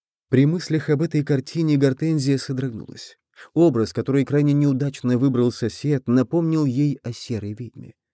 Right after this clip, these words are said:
Со дня смерти Бедды она ни словом не обмолвилась о страшном призраке ни с Бульрихом, ни с Адилием. Все словно молча согласились с тем фактом, что в ночь перед чьей-то кончиной в мир приходят потусторонние силы,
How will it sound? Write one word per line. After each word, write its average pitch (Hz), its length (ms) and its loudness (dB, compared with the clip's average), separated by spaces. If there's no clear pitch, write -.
Со 123 120 2
дня 117 160 4
смерти 127 400 0
Бедды 117 500 2
она 123 160 4
ни 135 140 2
словом 127 540 0
не 131 100 4
обмолвилась 127 560 -2
о 131 80 -2
страшном 131 480 -2
призраке 127 480 0
ни 160 120 4
с 117 120 -6
Бульрихом, 117 600 -2
ни 139 60 2
с 147 140 -6
Адилием. - 500 -14
Все 180 200 -2
словно 160 380 2
молча 165 320 0
согласились 151 540 0
с - 20 -12
тем 135 180 0
фактом, 143 540 0
что 156 220 -2
в 135 80 -2
ночь 151 260 -2
перед 143 240 -2
чьей-то 156 320 -6
кончиной 131 720 0
в 120 40 2
мир 151 240 0
приходят 147 540 -4
потусторонние 139 760 -2
силы, 127 480 -2